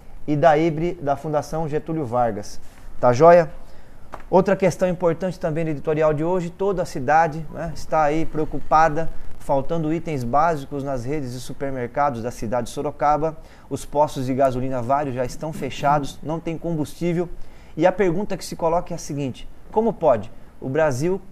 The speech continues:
com uma das maiores reservas de petróleo do mundo, o Brasil hoje é um grande,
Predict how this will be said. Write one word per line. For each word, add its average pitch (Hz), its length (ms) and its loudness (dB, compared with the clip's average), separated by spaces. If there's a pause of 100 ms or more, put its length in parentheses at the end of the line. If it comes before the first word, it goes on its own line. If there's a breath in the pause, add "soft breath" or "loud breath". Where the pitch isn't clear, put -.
(160)
com 160 140 -4
uma 175 120 -2
das 156 160 -2
maiores 160 340 -2
reservas 151 680 -2
de 135 80 -8
petróleo 139 440 -2
do 170 100 0
mundo, 170 420 -2 (140)
o 117 40 -8
Brasil 135 380 -2
hoje 160 200 -2
é - 20 2
um 147 100 -4
grande, 151 360 -2